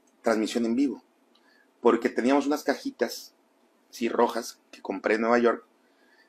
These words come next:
que se las poníamos a, a las cámaras, este, convencionales,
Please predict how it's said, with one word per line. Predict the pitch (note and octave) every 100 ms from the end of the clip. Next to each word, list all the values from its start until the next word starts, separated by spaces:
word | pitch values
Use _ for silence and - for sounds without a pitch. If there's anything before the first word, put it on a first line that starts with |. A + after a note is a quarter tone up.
| _
que | A2
se | G2+
las | G2 -
poníamos | G#2 G#2+ A2+ A2+ G#2+ -
a, | F#2 F2+
a | -
las | F2+ -
cámaras, | - A2+ A2 G#2 - - - _
este, | F2+ - - - F#2+ F#2 - _ _ _ _ -
convencionales, | G2+ G#2+ A#2 C#3+ C#3+ B2+ A#2+ -